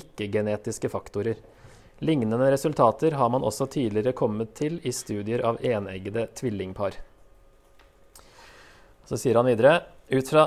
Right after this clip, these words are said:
denne og mange andre terapeuters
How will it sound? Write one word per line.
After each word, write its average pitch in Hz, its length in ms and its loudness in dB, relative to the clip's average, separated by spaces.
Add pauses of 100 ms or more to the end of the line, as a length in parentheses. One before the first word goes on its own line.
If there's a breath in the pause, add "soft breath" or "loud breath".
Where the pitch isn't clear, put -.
(120)
denne 147 680 2 (100)
og 143 180 4
mange 139 380 4
andre 135 540 2 (100)
terapeuters 147 680 0